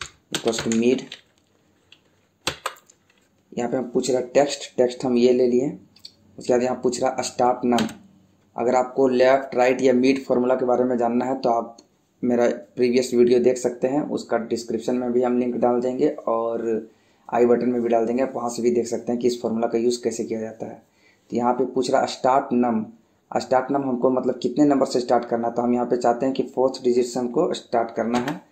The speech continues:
और number of characters हमको कितना चाहिए, तो हमको वन ही चाहिए। यहाँ पे हम formula complete करके इसको हम drag down कर लेते हैं। तो यहाँ पे देखिए चौथा number में जो है, ये जो हमको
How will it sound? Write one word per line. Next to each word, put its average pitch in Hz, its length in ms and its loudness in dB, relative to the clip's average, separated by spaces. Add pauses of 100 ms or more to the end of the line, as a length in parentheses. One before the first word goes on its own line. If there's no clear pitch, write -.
(320)
और 110 120 -2
number 120 260 0
of 135 80 2
characters 123 440 0
हमको 131 140 0
कितना 135 260 -2
चाहिए, 139 200 4
तो 147 100 -2
हमको 123 200 2
वन 120 180 2
ही 131 140 0
चाहिए। 113 420 -4 (680)
यहाँ - 220 -10
पे 117 80 -6
हम 127 320 -10 (960)
formula 117 420 -6 (300)
complete 120 360 -6
करके 123 320 -4
इसको - 220 -8
हम 123 240 -10 (800)
drag 113 260 -4
down 110 160 -8
कर 110 180 -12
लेते 110 260 -18
हैं। - 80 -20 (520)
तो 123 80 0
यहाँ 135 120 2
पे 139 120 4
देखिए 123 260 4
चौथा 127 440 2
number 147 280 6
में 147 160 4
जो 143 120 6
है, 165 300 2 (400)
ये 127 100 2
जो - 120 0
हमको 135 280 4